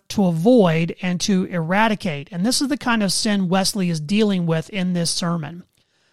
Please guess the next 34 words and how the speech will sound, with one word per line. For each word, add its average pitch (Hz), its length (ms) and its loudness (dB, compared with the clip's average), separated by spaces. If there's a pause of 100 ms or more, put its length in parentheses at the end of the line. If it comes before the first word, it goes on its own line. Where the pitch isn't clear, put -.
(180)
Not 233 240 -2
the 226 160 2
outward 285 400 2
kind, 196 500 0
which 190 220 -2
can 208 180 2
be 208 240 2
avoided. 190 760 2 (200)
We 190 100 -4
know 190 240 2
it's - 160 -2
wrong, 190 480 0
and 180 120 -4
we 160 80 -2
choose 190 280 0
not 170 200 -2
to 180 80 -4
do 156 200 -2
it. - 160 -8 (1040)
But - 200 -6
inward 285 500 4
sin, 165 420 -2
Wesley 185 340 0
will 170 180 -2
say, 156 280 -4
still 247 340 2
remains 214 520 2
in 202 80 0
the 185 80 2
believer. 175 680 0 (680)
But 208 80 -6
while 190 260 2
it 220 80 -2
remains, 220 800 4